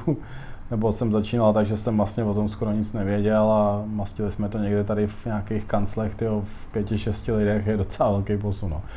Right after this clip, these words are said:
I když to samozřejmě si vybralo tu daň, že to jako není úplně za rok, ale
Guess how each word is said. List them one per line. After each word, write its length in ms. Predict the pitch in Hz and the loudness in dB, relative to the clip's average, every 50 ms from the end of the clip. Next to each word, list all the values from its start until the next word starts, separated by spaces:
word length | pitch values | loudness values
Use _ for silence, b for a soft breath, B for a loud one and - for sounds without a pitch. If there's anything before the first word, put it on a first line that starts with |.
| B B B - | B B B 4
I 80 | 127 | 6
když 240 | 131 139 151 143 147 | 8 10 8 8 6
to 120 | - 139 | 4 2
samozřejmě 460 | 120 120 117 117 113 117 117 117 113 107 | 4 4 2 2 2 2 2 2 0 0
si 140 | - 123 | 0 0
vybralo 380 | 117 110 113 104 110 110 104 101 | 0 0 2 4 4 4 4 4
tu 100 | 98 113 | 4 2
daň, 260 | 104 101 98 101 98 | 0 0 0 0 0
že 140 | 95 104 104 | 0 0 0
to 140 | 104 107 104 | -2 -2 -2
jako 220 | 101 98 101 107 | -2 -2 -2 -2
není 200 | 104 98 98 95 | -2 -2 0 -2
úplně 360 | 95 92 - - 104 101 98 | -2 -2 -2 -2 0 0 2
za 140 | 95 95 92 | 2 2 2
rok, 280 | 87 87 90 98 - - | 2 0 -2 -2 -2 -2
ale 380 | 101 98 95 95 95 98 101 | 0 0 0 0 0 0 0